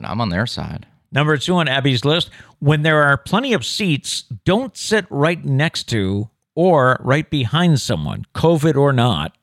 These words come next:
Speaker 1: Mm.
Speaker 2: I mean, just don't do that.
Speaker 1: Oh, that irritates me.
Speaker 2: Uh, don't show strangers memes or TikToks, especially if you have to walk across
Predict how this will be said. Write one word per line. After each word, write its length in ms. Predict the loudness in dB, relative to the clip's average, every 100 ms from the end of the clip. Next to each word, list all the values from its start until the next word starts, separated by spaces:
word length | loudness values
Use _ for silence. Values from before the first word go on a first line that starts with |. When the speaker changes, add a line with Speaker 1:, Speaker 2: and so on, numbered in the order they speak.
| _ _
Speaker 1:
Mm. 280 | -8 -8 -4
Speaker 2:
I 40 | -2
mean, 80 |
just 200 | -2 -4 -4
don't 180 | -6
do 140 | -6 -10
that. 160 | -12 -10
Speaker 1:
Oh, 80 | -6
that 140 | -2 -2
irritates 460 | -2 -4 -6 -8
me. 80 | -12 -16 _ _ _ -4
Speaker 2:
Uh, 160 | 0 2
don't 260 | 2 0
show 320 | 0 0 2
strangers 880 | 0 -4 -2 0 2 2 2 0 -2 -12 _
memes 640 | -2 0 2 2 2 0 -4 -2
or 160 | -2
TikToks, 800 | -2 -4 -4 -2 0 0 -2 -8 -6
especially 640 | -6 -6 -2 -2 0 -2
if 120 | -2 0
you 120 | -2
have 200 | 0 0
to 100 | -2
walk 400 | 0 0 0 -4 _ _
across 640 | -8 -8 -4 0 0 -2